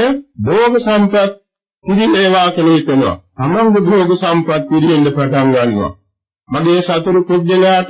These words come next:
මිත්‍රයන් යහළුවන් නොමත වේවා කියලා හිතනවා. තමන්ගේ මිත්‍රයන් තමන්ට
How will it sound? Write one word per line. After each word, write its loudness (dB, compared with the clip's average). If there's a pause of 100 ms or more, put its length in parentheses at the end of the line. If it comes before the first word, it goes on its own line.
මිත්‍රයන් 2
යහළුවන් 2 (380)
නොමත 0
වේවා 2
කියලා 0
හිතනවා. 0 (240)
තමන්ගේ 2
මිත්‍රයන් 0
තමන්ට 2